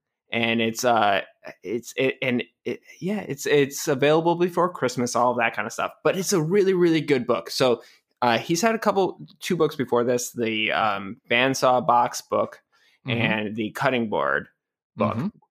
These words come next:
Speaker 1: both of which are awesome. I've gotten the, uh, the Cutting Board book for my dad. My dad loves it. But what I like about this one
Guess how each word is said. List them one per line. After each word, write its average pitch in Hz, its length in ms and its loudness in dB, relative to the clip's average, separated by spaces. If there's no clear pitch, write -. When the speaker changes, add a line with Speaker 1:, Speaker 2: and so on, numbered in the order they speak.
Speaker 1:
both 156 180 4
of 135 140 0
which - 400 0
are 113 160 2
awesome. 113 400 0
I've 113 160 0
gotten 107 320 0
the, 104 340 -4
uh, 107 140 0
the 110 100 -10
Cutting 127 320 0
Board 120 420 2
book 123 180 2
for 120 100 -2
my 113 140 -2
dad. 113 560 0
My 110 140 -6
dad 113 220 -2
loves 123 280 2
it. 120 240 2
But - 220 0
what 180 120 -6
I 240 80 0
like 294 220 0
about 214 180 2
this 143 220 0
one 160 300 0